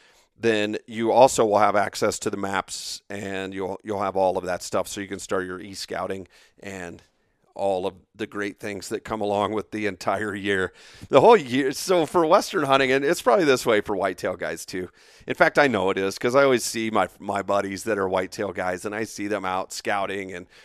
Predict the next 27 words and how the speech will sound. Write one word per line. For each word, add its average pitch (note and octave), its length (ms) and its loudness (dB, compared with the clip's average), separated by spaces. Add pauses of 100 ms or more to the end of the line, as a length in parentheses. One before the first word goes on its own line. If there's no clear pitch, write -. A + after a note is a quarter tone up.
(140)
you - 80 -8
know, G2 140 -4
looking G2+ 380 -6
around, G2 440 -4
looking G#2 280 -4
at G2 120 -10
deer G2+ 200 -6
populations F#2+ 880 -8
and F#2+ 120 -10
looking G2 300 -6
at F2 320 -10
c-, - 140 -20 (360)
corn, G#2 600 -2
and, F#2+ 200 -10 (360)
and G2+ 260 -6
they're G2 160 -6 (120)
plotting G#2 580 -2
their G2+ 120 0
food A#2 280 -4
plots, G2+ 340 0
and A2 60 -6
they're G2 120 -2
doing G#2+ 240 0
all G2+ 200 2
of F#2+ 100 -6
their G2 160 -2
stuff - 480 -2